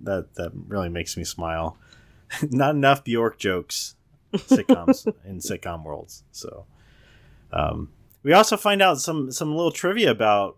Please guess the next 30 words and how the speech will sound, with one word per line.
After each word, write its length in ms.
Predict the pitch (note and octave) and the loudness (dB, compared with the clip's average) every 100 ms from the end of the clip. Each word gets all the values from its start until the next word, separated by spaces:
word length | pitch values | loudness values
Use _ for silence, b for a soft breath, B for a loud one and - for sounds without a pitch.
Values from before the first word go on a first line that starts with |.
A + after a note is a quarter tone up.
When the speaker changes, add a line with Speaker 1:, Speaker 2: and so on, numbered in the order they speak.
| _ | _
Speaker 1:
some 240 | - - B2+ | -12 -6 -2
of 60 | |
their 100 | B2+ | 0
backgrounds. 580 | A#2+ B2+ D#3+ G2+ E2+ F2 | 2 2 2 -4 -4 -6
We 100 | A#2+ | -8
find 260 | - C#3+ D3+ | -6 0 0
out 120 | C#3+ | 2
that 140 | C3 - | 0 -2
Annie's 440 | B2+ D3 D3 B2+ | -4 -2 -4 -4
mom 400 | B2+ C3 B2 A#2 G2+ | 0 2 2 -2 -6
is 180 | C#3 | -6
indeed 320 | D#3 C3+ A#2+ G#2+ | -6 -6 -6 -4
Jewish. 400 | F#2+ F#2 G#2+ - | -4 -4 -6 -6
We 80 | |
knew 160 | A#2 B2 | -6 -6
she's 260 | - A2+ - | -4 -6 -6
Jewish, 460 | F2 E2+ G#2 - B B B B - | -6 -4 -6 -10 B B B B 0
but 160 | C3 | 0
her 120 | A#2 C3+ | 2 0
dad 280 | C3+ D3+ | 4 4
is 160 | E3+ C3+ | 2 -2
Episcopalian. 1000 | A2 - B2+ - - A#2+ C#3+ G2 C#2 - _ _ _ b b b b b b - | -4 -4 -6 -6 -6 -2 -2 -2 -6 -14 _ _ _ b b b b b b -18
So 600 | D3+ - G#2 G2 F#2 F2 - | -8 -2 2 2 2 -2 -4
they 100 | A2 | -2
had 140 | A2 C3 | 0 0
a 60 | |
spicy 680 | - - - B2+ C3+ - A#2 | 0 -4 -4 -4 -2 0 0
marriage. 800 | A2 A#2 G2 D#2+ - - - - _ _ _ b b b | 0 0 0 -2 -10 -12 -14 -18 _ _ _ b b b
Speaker 2:
Mm-hmm. 220 | E3 E3 D#3+ | -4 0 0
Speaker 1:
Apparently, 500 | D3 E2 D#2 D#2 | 0 -4 -10 -12